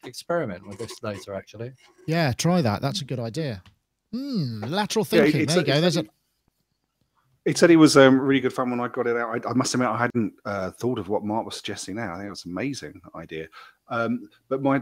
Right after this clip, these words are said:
Speaker 3: my most excited moment was, uh, having had a little bit of trouble installing it, got it working, and I checked the version, and this was the first time I've ever run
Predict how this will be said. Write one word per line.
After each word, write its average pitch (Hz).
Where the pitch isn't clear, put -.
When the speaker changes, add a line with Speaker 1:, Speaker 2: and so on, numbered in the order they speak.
Speaker 3:
my 143
most 151
excited 139
moment 110
was, 104
uh, 120
having 135
had 127
a 120
little 143
bit 123
of -
trouble 110
installing 104
it, 76
got 175
it 110
working, 120
and 110
I 123
checked -
the 120
version, 123
and -
this 104
was -
the 113
first 143
time 131
I've 117
ever 123
run 120